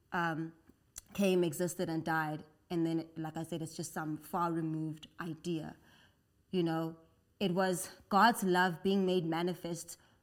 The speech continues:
so purely and so powerfully that he left his, um, his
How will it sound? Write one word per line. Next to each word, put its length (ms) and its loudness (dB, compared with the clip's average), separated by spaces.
so 400 0
purely 400 0
and 100 0
so 160 -2
powerfully 540 -2
that 180 -2
he 520 0
left 580 2
his, 640 -4
um, 560 -2
his 720 -4